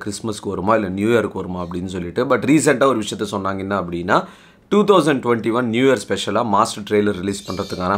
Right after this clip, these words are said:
highly chances இருக்கு அப்படின்னு சொல்லிட்டு Sun News அந்த ஒரு Twitter அக்கவுண்ட்ல போட்டிருந்தாங்க. So, லோகேஷ் அவர்கள் ஒரு பெரிய surprise ஃபேன்ஸுக்குலாம் கொடுக்க போறாரு அப்படின்னு சொல்லிட்டு. அது எந்த வகையில உண்மைன்னு தெரியல. But, சன் news அவங்க கொடுக்கறதால கண்டிப்பா ஓரளவுக்கு உண்மையான செய்தியா தான் இருக்கும். So, at the same time, இந்த வாட்டி டூ தௌசண்ட்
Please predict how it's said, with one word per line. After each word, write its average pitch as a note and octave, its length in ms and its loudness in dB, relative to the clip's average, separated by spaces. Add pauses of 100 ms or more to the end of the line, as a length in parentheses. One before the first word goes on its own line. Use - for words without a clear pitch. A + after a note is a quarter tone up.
highly G2+ 260 0
chances F#2 320 -4
இருக்கு F#2 240 -4
அப்படின்னு F2 220 -6
சொல்லிட்டு F2 340 -2
Sun G#2 240 0
News A2+ 300 -2
அந்த F#2+ 220 -4
ஒரு F2 240 -2
Twitter G#2+ 260 2
அக்கவுண்ட்ல F#2 460 -2
போட்டிருந்தாங்க. F2 520 -4
So, G#2+ 200 2
லோகேஷ் G#2+ 340 2
அவர்கள் F#2 240 0
ஒரு A2 140 0
பெரிய G2 300 -2
surprise G2 420 -2
ஃபேன்ஸுக்குலாம் F2+ 440 -4
கொடுக்க F2+ 340 -6
போறாரு F2+ 260 2
அப்படின்னு E2+ 280 -4
சொல்லிட்டு. F2 480 -4 (260)
அது F2+ 160 0
எந்த F#2+ 200 0
வகையில A#2 220 4 (120)
உண்மைன்னு G#2 240 2
தெரியல. G2 400 0 (640)
But, B2+ 880 6
சன் G2+ 220 2
news A#2 240 2
அவங்க G#2 240 2
கொடுக்கறதால G#2+ 320 2
கண்டிப்பா D#3+ 560 4
ஓரளவுக்கு C3+ 460 4
உண்மையான G#2+ 380 0
செய்தியா F#2 300 -4
தான் F#2 140 -2
இருக்கும். F#2 380 -4
So, G2 140 0
at F2+ 40 -4
the D#3+ 220 2
same G#3 140 4
time, C3 280 2
இந்த D3+ 280 2
வாட்டி C#3 380 4
டூ C3 120 -4
தௌசண்ட் A#2+ 300 -2